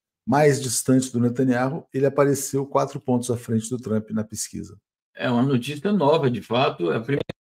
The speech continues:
Speaker 2: vez nos últimos meses, é, que nós vemos uma, uma pesquisa favorável ao Biden. É, todas as pesquisas que a gente tem,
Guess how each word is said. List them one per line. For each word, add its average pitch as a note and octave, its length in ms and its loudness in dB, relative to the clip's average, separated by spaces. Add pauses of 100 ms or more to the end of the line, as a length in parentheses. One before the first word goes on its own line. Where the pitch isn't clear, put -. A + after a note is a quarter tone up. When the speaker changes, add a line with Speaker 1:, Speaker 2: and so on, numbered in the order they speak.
(140)
Speaker 2:
vez D#3 420 2
nos A#2+ 240 2
últimos C3+ 380 -2
meses, E3 640 0 (680)
é, A#2+ 220 0
que C3+ 140 -4
nós C#3+ 280 2
vemos C#3+ 360 0
uma, D3+ 240 -2
uma B2+ 340 -2
pesquisa C#3 500 -2
favorável D#3 540 2
ao G#3 120 -2
Biden. C3 460 0 (600)
É, G#3 360 -2 (120)
todas G3 320 8
as F3 100 0
pesquisas C#3+ 560 0
que B2+ 100 -10
a B2 40 0
gente B2 240 -4
tem, G#2+ 380 -4